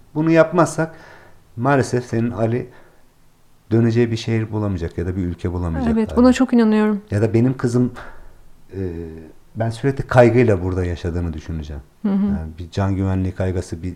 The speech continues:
Speaker 1: cinsel istismara ya da tecavüze uğrar mı kaygısı, hukuk, tutuklanır mı kaygısı. Yani sürekli bir kaygıyla yaşam hali. Yani her şey bir yana,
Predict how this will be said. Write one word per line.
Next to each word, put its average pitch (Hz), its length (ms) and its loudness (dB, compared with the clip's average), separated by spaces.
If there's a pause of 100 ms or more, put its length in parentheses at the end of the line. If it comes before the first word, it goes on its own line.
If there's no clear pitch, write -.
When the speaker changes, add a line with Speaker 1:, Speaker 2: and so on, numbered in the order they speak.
(120)
Speaker 1:
cinsel 92 380 -10
istismara 92 640 -8
ya 92 120 -2
da 90 100 -6
tecavüze 90 560 -4
uğrar 90 340 0
mı 90 260 -2 (260)
kaygısı, 95 600 0 (500)
hukuk, 110 400 -6 (240)
tutuklanır 107 560 0
mı 101 200 -2
kaygısı. 101 500 -2
Yani 101 340 0
sürekli 175 400 0
bir 160 160 2
kaygıyla 143 460 2
yaşam 110 320 2
hali. 98 240 -2
Yani 104 160 -4
her 196 260 2
şey 180 300 4
bir 113 40 4
yana, 170 400 2